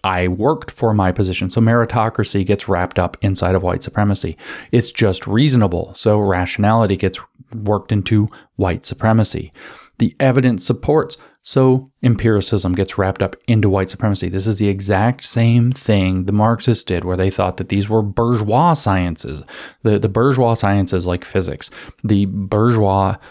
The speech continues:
uh, rationality, et cetera, that everything that excluded the party, it is, it wa-, is, is bourgeois. Uh, everything that excluded communist theory must have bourgeois values baked in, and, uh, bourgeois ideologies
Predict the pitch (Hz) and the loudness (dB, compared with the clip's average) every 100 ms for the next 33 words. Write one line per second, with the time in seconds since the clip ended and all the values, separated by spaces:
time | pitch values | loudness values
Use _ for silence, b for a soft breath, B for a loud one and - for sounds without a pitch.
0 | B - 98 95 - 101 98 - 101 95 | B -4 -2 -2 0 -2 -2 0 2 2
1 | 95 87 85 - 98 101 87 90 98 - | 2 0 -4 -2 0 0 0 -2 -4 -4
2 | - 110 110 110 113 104 92 - 107 101 | -2 0 2 0 0 0 -2 -2 0 0
3 | 92 98 90 107 110 104 - - 113 101 | 0 -2 -2 0 0 0 -4 -2 0 0
4 | - 110 127 107 101 107 104 107 98 107 | 0 0 2 0 0 -2 0 0 2 2
5 | 107 98 - B B B - 104 95 92 | 2 0 -2 B B B -4 0 0 0
6 | 101 110 120 107 - - 110 104 - 101 | 0 2 2 2 -2 0 0 0 0 2
7 | 101 92 - 117 104 90 98 95 110 95 | 2 2 0 0 2 2 0 0 0 0
8 | 101 98 101 95 92 95 92 90 90 - | 0 0 0 0 0 0 -2 -2 -4 -4
9 | 92 101 104 101 101 127 131 127 120 113 | -2 0 0 -2 0 2 2 2 2 2
10 | 107 107 110 101 87 90 | 2 4 2 0 -6 -8